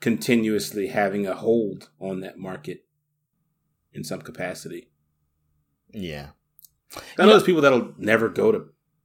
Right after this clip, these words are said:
Speaker 1: P C and then, like, y-, young, if I was younger, I, I try to consider, you know, if I had to rely on my parents to buy me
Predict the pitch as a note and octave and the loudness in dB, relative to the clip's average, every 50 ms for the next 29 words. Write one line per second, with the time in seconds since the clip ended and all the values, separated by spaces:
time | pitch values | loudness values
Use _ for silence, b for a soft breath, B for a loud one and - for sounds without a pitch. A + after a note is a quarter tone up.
0 | _ _ - - A2 G#2+ G2 - - A2+ G#2+ G#2+ A2 A2 A2 A2+ - - _ _ | _ _ -14 -12 -10 -10 -10 -10 -8 -6 -4 -4 -2 -4 -4 -6 -8 -14 _ _
1 | - G2 G2 G2 F#2+ F#2+ F#2+ F2+ F2 - _ _ _ _ _ _ _ - - _ | -16 -14 -12 -10 -10 -10 -12 -14 -14 -18 _ _ _ _ _ _ _ -20 -20 _
2 | D3 C#3 B2 A2 A2 A#2+ - - _ - C#3+ C3 B2 C3 C3+ C#3 D3 - - B2+ | -14 -12 -10 -10 -10 -12 -14 -20 _ -16 -4 0 2 4 4 2 2 0 0 0
3 | B2 C#3+ D#3+ E3+ D3 B2 A2 A2 A#2 C3 C#3+ A#2+ G#2 F#2 F2+ - _ _ _ _ | 2 4 6 8 6 6 6 6 4 4 4 2 0 -4 -6 -10 _ _ _ _
4 | _ _ _ _ _ _ - G#2 A2 A2 G#2 - A#2 A2+ - - C#3+ B2 A#2 - | _ _ _ _ _ _ -4 -2 -2 -2 -2 -2 -4 -4 -2 -2 -2 -2 0 0
5 | - G#2 G2 - B2 A#2+ A#2 G#2+ G2 - - _ _ _ _ _ _ _ _ _ | -2 -4 -2 -2 0 0 0 0 -2 -4 -8 _ _ _ _ _ _ _ _ _
6 | _ F#2+ G2+ G2 F#2 F2+ F2 - _ _ _ _ _ _ _ _ _ _ _ _ | _ -10 -8 -8 -8 -8 -12 -14 _ _ _ _ _ _ _ _ _ _ _ _
7 | - A#2 A2+ B2 A#2+ A2+ A2 B2 A#2 G#2+ G#2 G#2+ G#2+ A2 G#2+ G#2+ G#2 G#2 F#2+ - | -8 -6 -4 -4 -2 0 0 0 2 2 2 2 4 4 4 4 4 2 -2 -2
8 | - - A#2 G#2+ G2 F#2+ F2+ - - - - _ _ _ _ _ _ _ - - | -4 -4 -4 -4 -4 -6 -8 -12 -18 -20 -20 _ _ _ _ _ _ _ -6 -6
9 | G#2+ F#2+ F2+ G#2+ G2+ G#2 G#2 G#2 G2+ G2 G2 G2 F#2+ F#2 F#2 F2+ - | -6 -2 0 0 2 2 2 0 -2 -4 -4 -6 -8 -8 -10 -12 -16